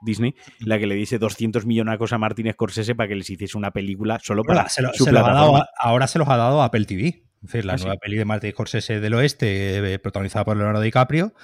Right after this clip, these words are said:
Speaker 2: ha sido Apple T V el que ha dicho, "Toma ciento cincuenta millones y haz lo que tú veas". Apple T V, que es, que, que, que si se levantase esta persona del coma, le diríamos, pues este año dos mil veintidós,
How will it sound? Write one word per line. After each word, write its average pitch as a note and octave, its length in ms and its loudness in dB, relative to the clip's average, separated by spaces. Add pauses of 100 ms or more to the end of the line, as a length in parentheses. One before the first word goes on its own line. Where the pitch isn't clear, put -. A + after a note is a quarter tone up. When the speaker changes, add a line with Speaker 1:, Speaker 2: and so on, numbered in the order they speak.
(400)
Speaker 2:
ha F#2 80 -6
sido G#2 400 -8
Apple A2 240 -4
T G#2+ 140 -6
V C#3+ 220 0
el D#3+ 120 -4
que G2+ 240 -4
ha G2 80 -6
dicho, G2 720 -6
"Toma F#2+ 480 -6
ciento - 300 -12
cincuenta G2 840 -6
millones A2 400 -6 (140)
y G2 240 -8
haz F2+ 120 -6
lo F2+ 120 -12
que D#2+ 340 -10
tú E2+ 100 -16
veas". B2+ 280 -4 (500)
Apple A#2 260 4
T A2+ 100 0
V, C3 160 2
que A#2 140 2
es, G2+ 120 -2
que, A2 280 -4
que, A#2+ 320 -4
que A#2+ 360 -2
si - 180 -12
se G#2 140 -8
levantase A2 560 -2
esta A#2 180 -2
persona A#2+ 300 -4
del A#2 120 -2
coma, D#3 220 2
le F#3+ 80 4
diríamos, A#2 500 0
pues F#2+ 220 -8
este A2+ 160 -6
año C3 160 0
dos A#2+ 120 0
mil B2 200 0
veintidós, C#3 460 2